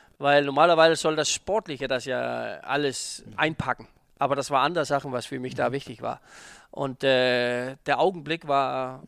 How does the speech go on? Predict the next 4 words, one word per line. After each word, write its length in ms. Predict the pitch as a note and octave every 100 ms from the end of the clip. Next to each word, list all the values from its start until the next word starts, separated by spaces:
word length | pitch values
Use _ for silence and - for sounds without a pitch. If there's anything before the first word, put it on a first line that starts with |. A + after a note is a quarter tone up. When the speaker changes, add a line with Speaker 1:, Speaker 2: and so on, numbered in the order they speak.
| -
Speaker 1:
unglaublich. 680 | G3 F#3 D3+ C#3+ - - _ _ _ -
Ähm, 680 | C3 A#2+ A2+ B2 A2+ G#2+ G#2+
so 120 | C3+
ja, 380 | C3 F3 F#3+